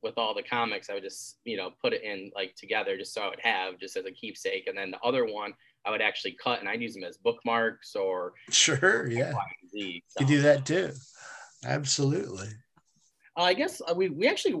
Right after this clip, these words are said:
Speaker 1: covered quite a bit so far, so I guess we can move on to one of the other questions.
Speaker 2: <laughs> Yeah, we,
Speaker 1: Not a
Speaker 2: we
Speaker 1: lot.
Speaker 2: really, we kinda blew pa-, I think we kinda, I think, think we kinda blew away from my writing journey after.
Speaker 1: Well, you know, but, you know, there's a,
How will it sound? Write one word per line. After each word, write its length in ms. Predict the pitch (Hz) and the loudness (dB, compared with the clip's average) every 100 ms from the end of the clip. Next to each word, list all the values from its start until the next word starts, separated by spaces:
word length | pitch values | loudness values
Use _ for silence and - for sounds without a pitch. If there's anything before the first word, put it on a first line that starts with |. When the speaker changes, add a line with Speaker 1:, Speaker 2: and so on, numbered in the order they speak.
| 131 | 0
Speaker 1:
covered 260 | 226 214 131 | 2 2 2
quite 240 | 185 214 | 4 4
a 40 | |
bit 260 | 123 147 180 | 4 4 2
so 240 | - 123 - | 0 0 0
far, 280 | 131 117 107 | 2 4 2
so 140 | - | 2
I 60 | 127 | 0
guess 180 | 175 - | 2 -2
we 80 | 196 | -4
can 220 | 147 127 | -2 2
move 180 | 143 139 | 2 2
on 240 | 135 131 131 | 2 0 -2
to 160 | 143 123 113 | 0 0 0
one 120 | 143 | 0
of 60 | 139 | 0
the 80 | |
other 220 | - 131 135 | -2 -2 -2
questions. 600 | - 131 - - - - | 0 0 0 -4 -6 -8
Speaker 2:
<laughs> 460 | - - - - - | -14 -14 -12 -12 0
Yeah, 80 | 139 | 2
we, 60 | 135 160 | 4 4
Speaker 1:
Not 80 | |
a 20 | 147 | 10
Speaker 2:
we 100 | 190 | 12
Speaker 1:
lot. 60 | |
Speaker 2:
really, 200 | 196 220 | 12 12
we 100 | 175 | 10
kinda 240 | 147 220 175 | 10 10 12
blew 180 | 180 147 | 10 10
pa-, 180 | 170 - - | 8 4 4
I 80 | 170 | 8
think 160 | 254 254 | 8 6
we 80 | |
kinda, 220 | 240 220 180 | 8 10 12
I 80 | 160 | 10
think, 340 | 175 208 202 | 8 4 2
think 160 | 165 170 | 0 -2
we 40 | 156 | 2
kinda 200 | 165 135 | 4 6
blew 280 | 131 160 | 8 8
away 380 | 139 123 143 151 | 8 6 8 8
from 180 | 147 123 | 8 2
my 120 | 120 | 2
writing 400 | 117 127 127 117 | 6 8 8 4
journey 340 | 113 127 117 113 | 2 2 2 2
after. 400 | 127 - 117 - | 0 2 -2 8
Speaker 1:
Well, 120 | 247 | 8
you 120 | 254 | 10
know, 300 | 269 269 262 | 8 8 6
but, 200 | 208 240 | 4 4
you 80 | 226 | 6
know, 140 | 240 233 | 4 6
there's 200 | 240 | 4
a, 100 | 240 | 4